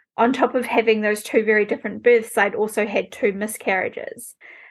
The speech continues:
Um, and both those miscarriages, there was no, um,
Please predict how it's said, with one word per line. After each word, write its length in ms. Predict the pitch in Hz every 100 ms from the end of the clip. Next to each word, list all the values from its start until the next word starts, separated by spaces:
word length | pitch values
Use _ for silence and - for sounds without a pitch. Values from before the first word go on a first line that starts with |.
| _ -
Um, 360 | 196 190 202 -
and 420 | 208 208 202 202 - _ _ _ _ _ _ _
both 400 | 220 247 247 269
those 340 | - 226 220 - - _
miscarriages, 1400 | 226 226 254 302 - - 233 220 214 190 170 214 226 - -
there 260 | 220 226 226
was 200 | 226 220
no, 680 | 220 220 220 220 220 220 233 - _ _ _ -
um, 680 | 208 208 202 196 196 196 226